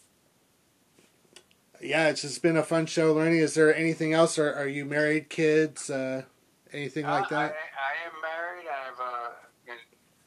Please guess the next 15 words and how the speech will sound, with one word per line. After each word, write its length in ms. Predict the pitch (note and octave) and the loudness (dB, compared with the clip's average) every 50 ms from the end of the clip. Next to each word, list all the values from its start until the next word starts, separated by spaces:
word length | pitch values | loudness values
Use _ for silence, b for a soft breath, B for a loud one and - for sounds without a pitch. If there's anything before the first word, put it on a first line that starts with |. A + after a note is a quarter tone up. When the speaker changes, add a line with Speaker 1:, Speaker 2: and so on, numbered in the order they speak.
| - | -18
Speaker 2:
eighteen. 460 | - C#3 D#3+ E3+ - - - F3 F3 D3+ C3 C3 | -16 -14 -14 -12 -12 -12 -12 -12 -10 -8 -8 -8
I've 100 | C3+ C3+ C#3 | -8 -10 -12
been 120 | C#3 C3+ | -14 -10
married 420 | C#3+ C#3+ D3 C#3+ C#3+ D3 D3 C#3+ - | -6 -6 -4 -4 -6 -8 -10 -14 -16
for 720 | - - - - C#3 C#3 C#3 C3+ C3+ C3+ C3 C3 B2+ - | -16 -16 -14 -14 -16 -14 -12 -10 -8 -8 -8 -8 -10 -10
gonna 140 | C3 C3 C3 B2+ | -10 -10 -8 -8
be 100 | C3 C3 B2+ - | -10 -12 -10 -10
twenty-six 640 | - - C#3+ D3 D3 C#3+ - - D3+ - - D3+ D3+ | -12 -10 -10 -10 -8 -8 -8 -6 -6 -4 -4 -4 -4
years, 560 | C#3+ D3 D#3 E3 E3+ E3+ - - - - - - A#2 | -6 -10 -16 -16 -16 -14 -12 -12 -12 -12 -12 -8 -6
uh, 500 | A#2 A#2 A#2+ A#2 A#2 A2+ A2+ - B2+ B2 | -4 -4 -4 -4 -6 -8 -10 -10 -10 -6
in 60 | A#2+ | -6
Octo-, 480 | A2+ A2+ - - - - D3 D3+ D3+ C#3 C3+ C3 | -6 -6 -6 -8 -12 -10 -10 -10 -12 -12 -10 -10
in 220 | B2 A#2+ A#2+ A#2+ A#2+ | -10 -10 -12 -14 -12
this 180 | B2+ B2+ - - | -8 -6 -6 -4
October, 480 | C3 B2 - - C#3 C#3+ D3+ D#3 E3 | -6 -8 -8 -10 -10 -10 -10 -10 -12